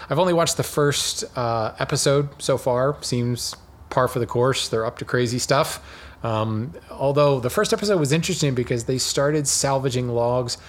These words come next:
off of the beaches, and I, I was not aware of this. Um, you still have to actually pay for those logs. I guess they're still considered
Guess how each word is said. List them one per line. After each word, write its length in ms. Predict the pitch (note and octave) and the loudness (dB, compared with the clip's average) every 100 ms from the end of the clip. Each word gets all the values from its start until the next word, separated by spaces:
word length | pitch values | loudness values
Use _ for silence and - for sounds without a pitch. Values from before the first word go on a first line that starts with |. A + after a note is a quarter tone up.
| - - - | -20 -20 -4
off 220 | A#2+ - | -2 -2
of 100 | A2+ | -4
the 80 | G#2 | -8
beaches, 640 | G#2+ E3 G#3 - F#2+ G2+ | 0 0 2 -2 -2 -4
and 140 | A#2+ A#2 | -2 -2
I, 80 | |
I 160 | A#2+ A#2+ | -2 -2
was 300 | A#2 C#3 D3+ | 2 2 2
not 160 | C#3 A#2+ | 2 0
aware 320 | A2+ C#3 B2+ | 2 4 2
of 100 | F#2 | 2
this. 340 | A2 G#2 - | -2 0 -4
Um, 220 | - G#2+ G2+ | -6 -8 -6
you 80 | |
still 220 | A2 - D#3+ | -4 0 0
have 120 | D3+ | 2
to 80 | C#3+ | -2
actually 280 | C3 - | -2 -4
pay 280 | G#2 - A#2+ | -6 -2 -2
for 100 | C#3 | 0
those 180 | D3 C#3 | 0 0
logs. 420 | A#2+ B2 D#3+ D#3 | 0 0 0 -2
I 100 | A#2 | -2
guess 180 | G#2+ G#2 | -4 -4
they're 120 | A#2 | -4
still 200 | G#2+ C3 | -2 -4
considered 560 | - A#2+ - C3 B2 | -2 -4 -2 0 -2